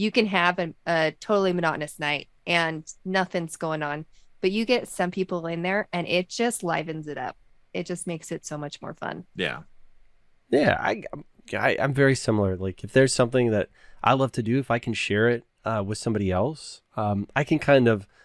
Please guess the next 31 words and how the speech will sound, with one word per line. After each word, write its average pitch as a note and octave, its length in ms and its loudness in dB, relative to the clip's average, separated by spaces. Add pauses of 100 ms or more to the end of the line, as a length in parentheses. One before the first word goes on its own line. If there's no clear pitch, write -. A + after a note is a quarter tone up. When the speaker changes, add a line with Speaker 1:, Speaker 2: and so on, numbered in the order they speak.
(460)
Speaker 3:
vicariously B2 640 4
relive G#2 400 2
it F#2 140 -2
through G#2 220 0
them, F#2 260 -2
right? G#2 240 0
Like, A2 180 0
seeing A#2 360 4
the G2 200 2
excitement A#2+ 600 0
that A2 100 -14
they A2 100 0
go A2+ 220 4
through, G#2+ 280 0
all G#2 100 2
the G2+ 100 -8
surprises G2+ 760 -2
or G2 140 -4
the, G2 200 4 (300)
yeah, A#2+ 160 6
all G2+ 140 0
this G2+ 180 -4
stuff. - 320 -8
I, F2 120 2
I D2 100 4
love E3 240 6
sharing A#2 320 4
the G2+ 40 -4
things G2 220 -2
I F#2+ 60 0
love E2 360 -6